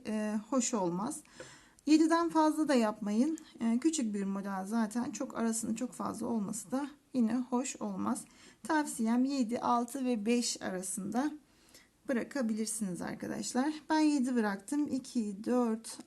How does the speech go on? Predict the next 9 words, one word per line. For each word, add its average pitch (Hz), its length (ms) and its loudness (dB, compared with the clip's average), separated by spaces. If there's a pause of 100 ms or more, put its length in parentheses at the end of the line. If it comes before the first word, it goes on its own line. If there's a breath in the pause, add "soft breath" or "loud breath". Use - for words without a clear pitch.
(100)
altı, 247 420 2
yedi 285 320 -2
tane 233 360 2
bırakıp 202 320 -4
sekizinciye 269 1120 2 (300 loud breath)
hemen 294 400 0
bir 269 180 -2
düğüm 240 220 2
atıyoruz. - 600 -8